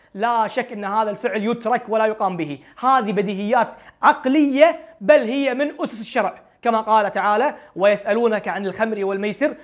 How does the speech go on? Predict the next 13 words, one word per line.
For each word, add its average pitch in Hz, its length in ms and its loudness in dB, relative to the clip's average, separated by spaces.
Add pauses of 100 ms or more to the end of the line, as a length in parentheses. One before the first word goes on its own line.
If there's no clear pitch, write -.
(200)
قل 269 220 6
فيهما 254 720 2 (240)
إثم 269 360 -2
كبير 269 480 0 (160)
ومنافع 285 1120 2
للناس". 220 640 -2 (340)
شنو 285 240 2
قال 269 100 4
بعدها؟ 226 480 2
"وإثمهما 269 960 0 (200)
أكبر 226 340 -4
من 196 180 -6
نفعهما". 147 520 -10